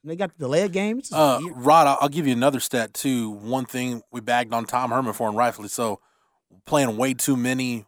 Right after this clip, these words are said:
Speaker 2: one-possession games, and a lot of those were one-possession games that shouldn't have been one-possession games.
Speaker 1: Mm-hmm.
Speaker 2: Tom Herman, <laughs> ran over half of his games at Texas were one-possession games. He was fourteen and thirteen.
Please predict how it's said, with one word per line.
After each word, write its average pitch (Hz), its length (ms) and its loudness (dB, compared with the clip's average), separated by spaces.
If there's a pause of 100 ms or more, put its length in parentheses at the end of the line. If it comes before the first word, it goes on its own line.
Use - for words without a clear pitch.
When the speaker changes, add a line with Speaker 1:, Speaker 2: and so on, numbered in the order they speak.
Speaker 2:
one-possession 117 800 -6
games, 120 400 -10
and 117 100 -8
a 110 40 -4
lot 123 240 4
of 123 60 0
those 123 160 -2
were 123 80 -4
one-possession 120 540 -4
games 120 180 -8
that 98 120 -12
shouldn't - 280 -12
have 143 80 -6
been 147 140 -6
one-possession 170 500 -6
games. 190 220 -4
Speaker 1:
Mm-hmm. 123 380 -4
Speaker 2:
Tom 147 260 4
Herman, 143 440 2 (420)
<laughs> - 420 -20
ran 131 280 0 (280)
over 147 180 4
half 156 280 6
of 139 100 0
his 143 140 2
games 147 240 2
at 120 100 -4
Texas 143 300 -2
were 120 100 0
one-possession 123 560 -2
games. 123 200 -4
He 131 60 -2
was 110 120 -4
fourteen 123 380 -12
and 101 100 -12
thirteen. 104 480 -10